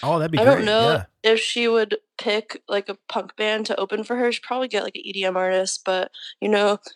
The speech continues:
Speaker 2: we do play Sig Boy Live, which is, like, kinda a trap-inspired song, you know? So, uh, hey, Charli, you want, wanna throw us on your tour? That'd
Speaker 1: I
Speaker 2: be
Speaker 1: could, I
Speaker 2: sick.
Speaker 1: could see that
Speaker 2: <laughs>
Speaker 1: mix, though. I mean, I think, uh, yeah, you guys are kind of opposites, but that would sound good together, you guys opening for her.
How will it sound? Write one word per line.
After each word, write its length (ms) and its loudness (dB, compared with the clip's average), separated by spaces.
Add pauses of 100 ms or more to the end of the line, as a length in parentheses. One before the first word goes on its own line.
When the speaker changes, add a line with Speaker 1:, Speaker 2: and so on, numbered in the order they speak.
(120)
Speaker 2:
we 100 2
do 180 4
play 220 4
Sig 320 0
Boy 260 4
Live, 460 2
which 200 -4
is, 160 -6
like, 180 -2
kinda 320 -4
a 40 -4
trap-inspired 880 -6
song, 360 0
you 60 0
know? 220 2
So, 280 0
uh, 200 -2
hey, 140 -8
Charli, 360 -2
you 100 0
want, 180 -2 (120)
wanna 160 -4
throw 200 0
us 160 -2
on 140 -4
your 80 -6
tour? 360 -2 (380)
That'd 140 0
Speaker 1:
I 40 0
Speaker 2:
be 60 2
Speaker 1:
could, 140 -2
I 100 8
Speaker 2:
sick. 80 4
Speaker 1:
could 140 -2
see 280 -2
that 220 4
Speaker 2:
<laughs> 20 2
Speaker 1:
mix, 340 2
though. 180 0
I 80 -2
mean, 160 0
I 120 2
think, 360 0
uh, 360 2
yeah, 120 2
you 180 2
guys 260 2
are 80 2 (120)
kind 240 0
of 160 -4 (160)
opposites, 640 -2
but 240 -4 (100)
that 240 -2
would 160 0
sound 340 2
good 160 2
together, 300 -4
you 120 -6
guys 220 -4
opening 320 -6
for 140 -10
her. 200 -10